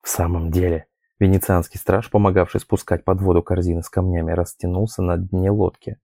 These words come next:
Гондольер призывно махал остальным. «Едвига! Освальд! Бурангул!» приказал Бурцев. Все трое послушно спустились вниз. «Главное, не двигайтесь, пока не отплывете от крепости», напутствовал Джеймс. Излишнее предостережение.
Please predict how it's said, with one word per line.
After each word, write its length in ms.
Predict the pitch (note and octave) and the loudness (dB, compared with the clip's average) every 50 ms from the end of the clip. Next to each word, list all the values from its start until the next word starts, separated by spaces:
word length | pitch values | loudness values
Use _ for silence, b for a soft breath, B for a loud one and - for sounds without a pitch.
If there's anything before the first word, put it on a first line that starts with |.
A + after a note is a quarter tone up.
| _ _ - | _ _ 2
Гондольер 580 | F#2+ F#2+ F2+ E2+ E2 E2+ D#2+ E2 F#2 F#2+ G#2 | 4 4 4 4 4 2 2 4 4 4 4
призывно 500 | - - F#2+ F2+ E2 F2+ F#2 F2+ G2+ F#2+ | 4 2 2 2 4 4 2 2 2 2
махал 300 | F#2 F2+ - - - F2 | 2 2 0 0 -2 -2
остальным. 520 | E2+ - - - F2+ E2+ F2 E2+ D#2+ D#2 - _ _ _ _ _ _ _ _ _ _ | -2 -4 -6 -4 -4 -4 -4 -4 -6 -8 -10 _ _ _ _ _ _ _ _ _ _
«Едвига! 500 | - - F2+ F#2+ G2 G#2 F#2 F2 E2+ - - _ _ _ _ _ | -8 -4 -2 2 2 2 2 0 -2 -6 -10 _ _ _ _ _
Освальд! 440 | - B2 A2 - - F#2+ F#2+ F#2 - _ _ | -2 0 0 0 -2 -2 -4 -4 -8 _ _
Бурангул!» 600 | - G#2 G#2+ A2 A2 A#2+ B2+ A#2 A#2+ G#2 F#2 - _ _ _ _ _ _ _ _ _ | -4 0 2 2 4 4 4 4 4 2 2 -2 _ _ _ _ _ _ _ _ _
приказал 420 | - F#2 - - F2+ E2+ F2 E2+ | -4 -4 -2 0 0 0 0 0
Бурцев. 460 | E2 F2 E2+ D#2+ - - - - - _ _ _ _ _ _ _ | 0 0 -2 -2 -4 -8 -14 -20 -20 _ _ _ _ _ _ _
Все 200 | _ - - F2+ | _ -2 -2 0
трое 260 | - G#2+ F#2+ F#2+ G2+ | 2 2 4 4 4
послушно 480 | G2 - F#2+ - - G#2 G2+ - - G2+ | 2 0 -2 -2 -2 -4 -4 -2 -4 -8
спустились 540 | - - - - - _ E2+ F2 E2 - - | -6 -6 -6 -6 -4 _ -2 -2 -2 -4 -6
вниз. 300 | - F2 E2 - - _ _ _ _ _ _ _ _ _ _ _ _ | -8 -8 -8 -8 -12 _ _ _ _ _ _ _ _ _ _ _ _
«Главное, 500 | - G2 F#2+ G2+ G2+ F#2+ G2 G2+ F#2+ F#2+ | 0 2 4 4 4 4 2 2 2 2
не 160 | G2 G2+ G2+ | 2 2 2
двигайтесь, 520 | G2 G#2 A2 A#2 G#2 G#2+ G2 - - F#2 - | 2 4 6 6 6 6 4 2 0 -2 -2
пока 300 | - G2 G2 - G#2 G2+ | -2 -4 -2 -2 -2 -2
не 100 | G#2 G#2 | 0 0
отплывете 540 | F#2 - - - A2 G2+ G#2+ G#2+ G2 - G2+ | -2 -2 0 2 2 4 4 2 2 2 0
от 60 | - | 0
крепости», 580 | - - - G2+ - F2+ F2+ - - - - - _ _ _ _ _ _ _ _ _ | 0 0 0 0 0 -2 -6 -8 -12 -16 -18 -18 _ _ _ _ _ _ _ _ _
напутствовал 540 | - F2+ - - F2 - - - F2 F2 E2+ | -8 -6 -2 -2 -4 -2 0 0 2 2 2
Джеймс. 380 | F2+ F#2 E2+ - - - - _ _ _ _ _ _ _ _ _ _ _ _ _ _ | 2 0 -2 -2 -4 -8 -18 _ _ _ _ _ _ _ _ _ _ _ _ _ _
Излишнее 580 | - G#2+ F#2 F#2 F#2+ G2+ B2+ - - A2+ A2 G2+ | 0 0 0 4 4 2 2 2 2 0 0 2
предостережение. 840 | - F2 F2 F2 - - - - F2+ F2 F2 - - G2 G2+ G#2+ | 2 0 0 -2 -4 -6 -6 -6 -6 -4 -6 -8 -10 -10 -12 -14